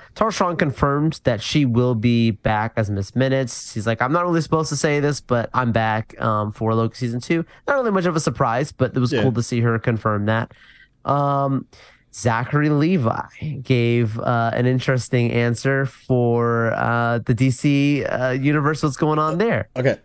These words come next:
Speaker 2: so, no, no, I, I had it on my personal notes. I didn't, I didn't actually send it to
Speaker 1: Okay.
Speaker 2: you. Uh, but real quick, now that you mention it,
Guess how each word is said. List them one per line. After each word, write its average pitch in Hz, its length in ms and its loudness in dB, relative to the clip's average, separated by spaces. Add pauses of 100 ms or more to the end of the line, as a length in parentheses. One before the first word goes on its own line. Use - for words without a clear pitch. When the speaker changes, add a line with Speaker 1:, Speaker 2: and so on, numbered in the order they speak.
(120)
Speaker 2:
so, 117 320 -4
no, 107 300 -2
no, 117 160 2
I, 107 220 0 (120)
I 113 120 4
had 131 260 4
it 127 220 2 (280)
on 113 160 2
my 101 220 4
personal 117 500 2
notes. 90 320 -2
I 104 60 0
didn't, 104 260 0
I 92 120 -4
didn't 104 220 -2
actually 101 300 0
send 101 220 0
it 95 80 0
to - 20 -2
Speaker 1:
Okay. 101 200 4
Speaker 2:
you. 110 300 4 (480)
Uh, 104 280 0
but 95 200 -2
real 131 200 4
quick, 113 440 0
now 104 120 0
that 107 80 2
you 101 100 0
mention 107 320 -2
it, 82 180 -6